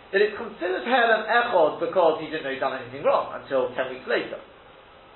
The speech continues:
But at Maita, we can split it. What splits it is the fact that he had time in between to find out it was Shabbos. And it's impossible he wouldn't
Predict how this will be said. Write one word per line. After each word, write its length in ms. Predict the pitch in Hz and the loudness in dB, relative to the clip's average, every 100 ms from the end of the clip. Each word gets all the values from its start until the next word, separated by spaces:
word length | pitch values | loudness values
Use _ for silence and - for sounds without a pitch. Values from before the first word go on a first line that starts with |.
| - - - - - - - - - - - - | -20 -20 -20 -20 -20 -20 -20 -20 -20 -20 -20 -2
But 80 | 214 | 4
at 160 | 208 208 | 4 4
Maita, 320 | 277 330 330 | 4 2 0
we 140 | 233 | -4
can 180 | 247 - - - | -6 -6 -12 -8
split 320 | 277 359 381 | -2 0 2
it. 380 | 214 - - - - - - - - - - - - - - - - - - - - - - - - - - | 4 4 2 -4 -16 -20 -20 -20 -20 -20 -20 -20 -20 -20 -20 -20 -20 -20 -20 -20 -20 -20 -20 -20 -20 -20 -4
What 240 | 208 208 - | 0 0 2
splits 320 | 240 262 240 | 4 4 4
it 80 | 214 | 6
is 260 | 233 - - - - - - - | 6 6 2 -12 -20 -20 -20 -20
the 80 | - | -8
fact 240 | 135 196 - | 2 2 2
that 80 | |
he 80 | 175 | 2
had 240 | 165 160 - - - | 2 2 -6 -18 -10
time 240 | 214 247 220 | -4 -4 -4
in 80 | 185 | -8
between 640 | 180 - 247 180 208 220 | -10 -8 -6 -4 -6 -12
to 180 | - - - | -18 -12 -2
find 160 | 175 | 0
out 160 | 165 160 | 2 0
it 80 | 143 | -2
was 80 | 143 | -2
Shabbos. 320 | 156 110 - - - - - - - - - - - - - - - - - - - - | 0 0 -2 -16 -20 -20 -20 -20 -20 -20 -20 -20 -20 -20 -20 -20 -20 -20 -20 -20 -18 -8
And 80 | 156 | -6
it's 140 | 156 | -6
impossible 400 | 185 175 190 175 | -6 -6 -8 -6
he 80 | 175 | -6
wouldn't 240 | 185 - | -6 -6